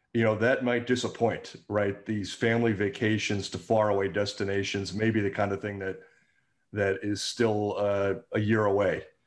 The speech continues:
right? But I do think that, you know, that travel to places that you can get to easily late in the summer, uh, I think that will still do very well, as it's done relatively well thus far in the, uh, the last year.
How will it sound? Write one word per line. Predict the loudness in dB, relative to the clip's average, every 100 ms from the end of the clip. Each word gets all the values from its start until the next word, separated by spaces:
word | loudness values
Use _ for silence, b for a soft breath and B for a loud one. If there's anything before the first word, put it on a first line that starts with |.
| _ _ _
right? | -2 -2 -2
But | 0
I | 2
do | 4 4
think | 4 0 0
that, | -2 0 -2 -8
you | -4 0
know, | 2
that | 0 0
travel | 0 2 2 -2
to | -2 -4
places | 0 0 0 -2
that | -2
you | -2
can | -2
get | -2 0
to | -2 0
easily | 2 4 2 2
late | 0 0
in | 0
the |
summer, | -2 0 2 2 -2 B B B B B _
uh, | -2 0
I | 0
think | 0 0
that | 0 0
will | -4
still | -6 -4 -2
do | -2
very | -2 0
well, | 2 2
as | 2 2 0
it's | -4
done | 0 0 2 -2 -6 b b -4
relatively | 2 4 2 0 -2 -4 -4
well | -2 0 0 0 -4 -10 _ _ _
thus | -4 0 0 0
far | -2 2 2 2
in | -2 -4
the, | -2 -2 -2 -2
uh, | -2 -2 -4 -6 -6 -6
the | -6
last | -6 -6 -6
year. | -6 -6